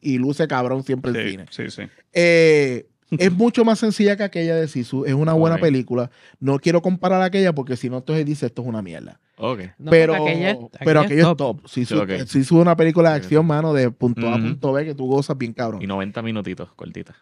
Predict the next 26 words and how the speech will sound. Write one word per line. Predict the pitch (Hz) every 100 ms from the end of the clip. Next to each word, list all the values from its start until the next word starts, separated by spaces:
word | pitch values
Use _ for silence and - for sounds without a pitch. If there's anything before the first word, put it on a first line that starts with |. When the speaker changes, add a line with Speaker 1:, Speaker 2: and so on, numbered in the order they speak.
| -
Speaker 1:
Exacto. | 143 - 175 - 131
Yo | 139 170
ve-, | 202 - _ _ -
cada | 147 202
vez | 220
que, | 220 196 156
puñeta, | 147 156 202
Speaker 2:
Esa | 202
es | 117
Speaker 1:
no, |
Speaker 2:
la | 110
Speaker 1:
no |
Speaker 2:
fórmula. | 117 113 117 110
Speaker 1:
estire, | 208 269 240 156
no | 175
estire | 190 220 247 247
lo | 220
que | 220
hay, | 214
no | 214
hay |
que | 220
Speaker 3:
Ujú. | 117
Speaker 1:
estirar. | 202 175 151 - _ - - -
Esta | 208 214 240 233
película, | 240 254 208 190 175 175